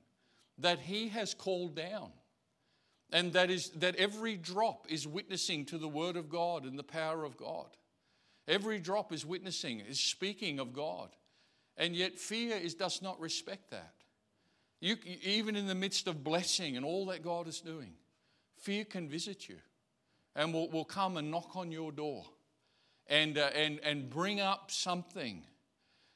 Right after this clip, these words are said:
designed to grip your heart in fear. And, call, and, and the idea is to get you, yourself,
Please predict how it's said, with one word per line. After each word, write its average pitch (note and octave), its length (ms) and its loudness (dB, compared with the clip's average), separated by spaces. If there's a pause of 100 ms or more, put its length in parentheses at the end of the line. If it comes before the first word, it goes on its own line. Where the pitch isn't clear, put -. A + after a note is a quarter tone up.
(300)
designed D#3+ 600 6
to C#3 120 -4
grip B2+ 380 0
your D#3 220 2
heart D3 440 2
in C3+ 160 -4
fear. A#2+ 400 -4 (1080)
And, C#3+ 220 2
call, F#3+ 320 0
and, D#3+ 260 2
and D#3+ 140 0
the D#3 80 4
idea G#3 400 4
is D3 220 2
to - 140 -8
get D3 440 2
you, E3 580 -2 (280)
yourself, G3+ 760 4